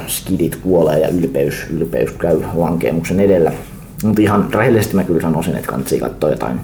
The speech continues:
ihan muita anime-leffoja kuin Ghiblin leffoja. Mielellään vielä jotain ihan muuta animea kuin leffoja, koska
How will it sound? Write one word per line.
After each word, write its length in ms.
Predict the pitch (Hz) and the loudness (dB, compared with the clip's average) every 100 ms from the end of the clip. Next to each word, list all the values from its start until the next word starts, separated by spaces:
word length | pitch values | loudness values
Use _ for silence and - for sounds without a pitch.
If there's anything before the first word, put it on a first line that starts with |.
| - | -4
ihan 220 | 101 101 92 | 0 2 2
muita 280 | 82 82 | 2 0
anime-leffoja 600 | - 76 67 65 - 64 58 | 0 0 -2 -4 -4 -6 -6
kuin 100 | - | -4
Ghiblin 320 | 82 67 62 | -2 -2 -4
leffoja. 440 | 55 - 57 58 57 - | -6 -6 -4 -4 -4 -2
Mielellään 460 | 95 101 92 82 | 2 4 4 4
vielä 160 | 78 71 | 2 2
jotain 340 | 80 69 65 | 2 0 0
ihan 160 | 85 82 | 0 0
muuta 200 | 82 82 | 0 0
animea 400 | 98 104 98 - | 2 4 4 2
kuin 220 | - 82 | 0 0
leffoja, 440 | 95 - 78 64 | 0 -2 -2 -2
koska 320 | - - - | -4 -10 -10